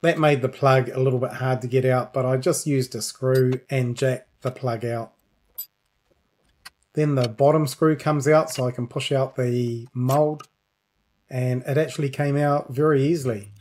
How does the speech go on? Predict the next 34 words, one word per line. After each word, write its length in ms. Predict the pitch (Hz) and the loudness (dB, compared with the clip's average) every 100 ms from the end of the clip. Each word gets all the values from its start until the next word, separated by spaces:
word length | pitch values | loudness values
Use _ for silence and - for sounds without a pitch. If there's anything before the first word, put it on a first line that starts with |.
| _ | _
because 280 | 151 135 131 | -6 -2 2
the 160 | 131 131 | 4 6
overall 360 | 135 120 117 | 6 2 -2
diameter 540 | 113 120 120 120 123 107 | -2 0 0 -2 -2 -2
had 200 | 123 - | -4 -4
shrunk 360 | - 123 120 | -4 -2 -4
a 40 | 110 | -6
bit. 240 | 113 - _ _ _ _ _ _ _ _ - _ _ - _ _ _ _ - _ _ _ _ _ _ _ _ _ _ - | -10 -14 _ _ _ _ _ _ _ _ -20 _ _ -20 _ _ _ _ -20 _ _ _ _ _ _ _ _ _ _ 0
This 160 | 170 | 0
is 160 | 170 135 | 0 0
the 220 | 139 123 | 0 0
second 420 | - 170 160 156 | 0 -2 0 2
batch, 380 | 139 156 - - - | 4 4 2 -10 -6
and 120 | 139 | 0
I've 220 | 139 139 | 2 2
used 480 | 143 170 165 131 - | 6 6 6 2 -2
multiple 420 | 131 139 135 127 | 2 2 2 -6
colours 400 | 110 135 135 131 | -4 0 2 2
in 120 | 127 127 | 0 -2
this 200 | 127 - | -2 -2
one. 300 | 123 120 117 _ _ _ _ _ _ _ _ _ _ _ _ _ _ _ _ _ _ _ _ | -2 -2 -8 _ _ _ _ _ _ _ _ _ _ _ _ _ _ _ _ _ _ _ _
Again, 380 | 131 147 147 143 | -8 -2 0 2
I 100 | 131 | 0
take 300 | 127 143 143 | 0 -2 -2
the 180 | 139 127 | -2 -2
bottom 380 | 113 131 127 117 | 2 2 2 -2
screw 360 | - 156 151 | 0 4 6
out 220 | 151 147 - | 6 4 0
so 140 | 131 | -4
I 80 | 123 | -2
can 180 | 127 127 | -2 -2
knock 180 | 127 | -2
it 80 | - | -6
through 440 | - 156 160 156 | -2 4 4 4